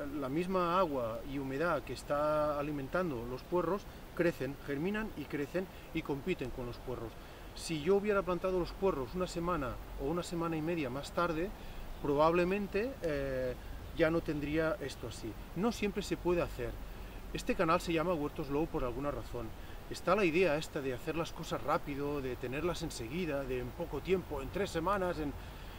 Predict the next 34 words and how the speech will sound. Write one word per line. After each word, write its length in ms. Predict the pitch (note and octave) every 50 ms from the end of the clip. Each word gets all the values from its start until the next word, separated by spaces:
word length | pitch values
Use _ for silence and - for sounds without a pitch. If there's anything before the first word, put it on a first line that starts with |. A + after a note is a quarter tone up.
| - -
y 60 | - C#3
claro, 240 | - G3+ G3 E3
esta 200 | D3+ - - A3
idea 200 | G#3+ G3 A3 A3+
de 100 | G3 E3
la, 260 | D3 C#3 B2+ B2 C3 -
de 160 | - C3+ C3+
la 100 | C3 A#2+
falsa 300 | - - E3 E3 - F3+
siembra 360 | - - E3+ E3+ F#3+ G3 F#3
es 80 | E3 -
que 140 | - C#3+
va 300 | B2+ C#3 D#3 E3 E3+ F3
en 120 | F3 E3 D#3
la 100 | D3+ C#3
otra 180 | C#3 - G3
dirección. 520 | F#3 D#3 B2 B2 - - - F3+ F#3+ D#3 - - - - - - - - - - -
Este 300 | D#3 - - - F3+ E3
canal 280 | F3+ E3+ F3 F#3+ G3
no 60 | F3+ D#3+
se 140 | - -
llama 240 | D#3 D3+ D3+ D3+ C#3
Huertos 340 | B2+ C#3 C#3+ - - D#3+ -
tres, 320 | - E3 F3 G3+ G3+ - -
quizás 300 | - C#3 - E3 D#3 -
por 180 | - - E3
esto 220 | E3+ D#3+ - F#3+ F3+
que 80 | D#3+
soy 160 | D3 - D#3+ D#3+
el 120 | D3+ D3
primero 340 | - D3 C#3 D3 D3 D#3+ C#3+
que 80 | C#3
lo 60 | C3+ C3+
explica, 420 | - - - E3+ D#3 - G#3+ G3+